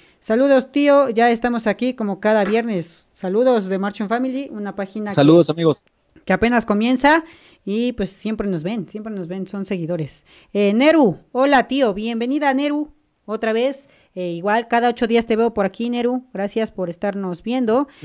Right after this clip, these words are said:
Speaker 1: Nos dice Jesús Ramírez Herrera, "Saludos, amigos Edwin Hernández y Daniel Merino". Saludos, Jesús, un saludote.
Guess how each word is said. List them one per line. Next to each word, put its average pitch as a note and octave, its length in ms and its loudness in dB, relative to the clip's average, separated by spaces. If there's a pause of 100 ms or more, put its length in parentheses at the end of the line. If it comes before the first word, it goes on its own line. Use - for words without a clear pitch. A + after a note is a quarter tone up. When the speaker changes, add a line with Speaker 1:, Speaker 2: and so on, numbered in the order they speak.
(300)
Speaker 1:
Nos G#3 140 -4
dice C4 320 2
Jesús C4+ 440 0
Ramírez C4+ 640 2
Herrera, G#3+ 540 0
"Saludos, B3 520 -2
amigos A3+ 480 -4
Edwin G#3 320 -4
Hernández A#3+ 560 -6
y F#3 80 -6
Daniel F#3+ 360 -6
Merino". G3 480 -6
Saludos, A#3 500 -4
Jesús, - 640 -8
un G#3 160 -14
saludote. G3+ 640 -6